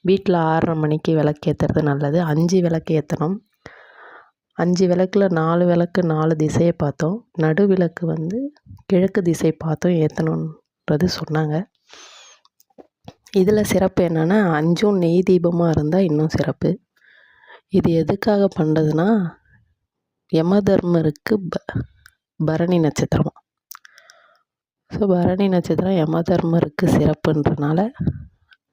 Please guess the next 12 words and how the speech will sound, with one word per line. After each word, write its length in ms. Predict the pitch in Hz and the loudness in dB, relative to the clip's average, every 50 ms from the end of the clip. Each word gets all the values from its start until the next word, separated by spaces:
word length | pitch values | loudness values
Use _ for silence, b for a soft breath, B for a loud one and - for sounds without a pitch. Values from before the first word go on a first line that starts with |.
| _ _ _ | _ _ _
நாம் 580 | - 175 165 165 165 165 165 170 196 220 226 285 - B B B B B B B B B B B B _ _ _ _ _ _ _ | -6 -4 -2 0 0 0 0 2 0 0 0 -4 -8 B B B B B B B B B B B B _ _ _ _ _ _ _
தெரியாம 880 | - 190 196 185 190 202 214 220 226 226 214 220 220 220 220 220 220 214 | 0 4 4 4 4 4 4 4 2 2 2 2 0 0 0 2 0 0
செய்த 520 | - - - 160 160 156 151 - 160 - _ _ _ - - - _ _ _ - | 0 0 0 0 0 0 0 -2 -4 -4 _ _ _ -20 -20 -20 _ _ _ -6
பாவத்துக்கு 600 | 160 160 170 170 170 165 - - 156 - - - | -4 -2 -2 -2 -2 -2 -2 -4 -4 -4 -4 -4
மன்னிப்பு 460 | 240 226 175 165 156 156 160 - - - | -2 -2 0 0 0 0 0 -2 -4 -6
கிடைக்கும். 600 | - 151 139 135 - - - - - - - - - - - - - - _ | -4 -4 -6 -6 -6 -10 -12 -14 -18 -20 -20 -20 -20 -20 -20 -20 -20 -10 _
இன்னைக்கு 500 | - 180 175 185 196 190 - - 196 196 | 0 0 2 2 2 0 0 2 2 4
இந்த 340 | 202 196 170 151 147 151 151 | 4 2 2 0 0 0 -2
அஞ்சு 320 | 147 151 147 147 - 160 | -2 -4 -4 -2 0 0
தீபம் 360 | 147 147 151 151 151 165 165 156 | 2 4 2 2 2 0 0 0
நம்ம 240 | 156 151 147 143 | 0 0 0 0
ஏத்தி, 560 | 143 139 143 147 151 - _ - 202 247 - | 0 2 2 2 0 0 _ -2 0 0 -2